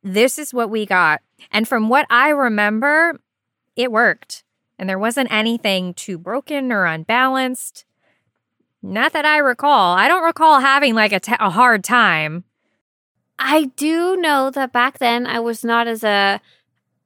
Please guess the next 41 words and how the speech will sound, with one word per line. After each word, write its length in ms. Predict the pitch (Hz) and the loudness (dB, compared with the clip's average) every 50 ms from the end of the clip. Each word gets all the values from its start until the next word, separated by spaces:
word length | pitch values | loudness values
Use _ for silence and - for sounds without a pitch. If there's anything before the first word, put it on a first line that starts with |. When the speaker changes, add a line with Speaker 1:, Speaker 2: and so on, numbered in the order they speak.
| _ - | _ -2
Speaker 2:
active 540 | 269 269 277 - _ - 269 262 233 - - | -2 -2 -2 -4 _ -6 -4 -4 -4 -6 -10
community 520 | - 247 226 226 226 226 254 262 262 285 269 | -10 -8 -6 -4 -4 -4 -4 -6 -6 -6 -6
member. 300 | 294 285 285 285 311 320 | -6 -6 -4 -2 -2 0
I 100 | 294 247 | 0 0
was 120 | 226 - | -2 -4
kind 200 | - - 247 226 | -6 -6 -6 -6
of 80 | 220 - | -6 -4
playing 220 | - 226 226 226 | -2 -2 -2 -2
in 80 | 226 220 | -2 -2
my 100 | 214 208 | -2 -2
own 140 | 202 208 196 | -4 -4 -2
bubble 320 | - 247 254 254 269 262 | 0 0 0 2 0 0
and 140 | 254 240 226 | 0 0 0
with 180 | 220 226 - - | -2 -4 -2 -2
my 100 | 220 208 | -2 -2
guild. 380 | 196 220 220 220 226 226 226 | 0 0 0 2 0 0 -2
So 120 | - - 233 | -2 -2 -2
if 80 | 240 - | -2 -2
there 120 | 269 269 | -4 -4
was 300 | 254 226 220 233 247 - | -2 0 0 0 0 0
anything 340 | 285 269 285 269 277 269 269 | -4 -4 -4 -4 -4 -4 -4
majorly 380 | 269 277 262 - 285 277 285 262 | -4 -4 -6 -6 -8 -8 -6 -4
broken, 320 | 277 269 269 - 302 294 | -4 -6 -4 -4 -6 -6
I'm 120 | 294 277 | -4 -4
not 180 | 247 247 247 - | -2 -2 -2 -2
sure 200 | - - 523 508 | -2 -2 -2 -2
I 80 | 415 320 | 0 0
would 160 | 277 240 233 | 0 -2 -2
even 300 | - 240 - 247 220 214 | -4 -4 -2 -2 0 0
know 260 | 233 269 262 214 202 | 2 2 2 0 0
compared 460 | - - 240 233 240 240 226 233 233 | -4 -6 -6 -4 0 0 0 0 0
to 120 | - 262 226 | -4 -8 -8
today 380 | - 247 220 214 214 233 262 | -6 -6 -4 -2 0 0 0
where 120 | 269 233 208 | 0 0 -2
I'd 140 | 202 196 196 | -2 -4 -6
be 120 | 202 202 | -10 -12
very, 360 | 196 - 214 208 202 202 196 | -8 -6 -6 -4 -4 -6 -6
very 320 | 190 190 185 185 185 185 - | -6 -6 -6 -6 -6 -6 -8
aware 380 | - 180 170 185 185 180 180 | -8 -8 -8 -6 -6 -6 -6
of 120 | 175 175 - | -6 -8 -8
it. 320 | - - - - - - | -10 -12 -12 -16 -20 -20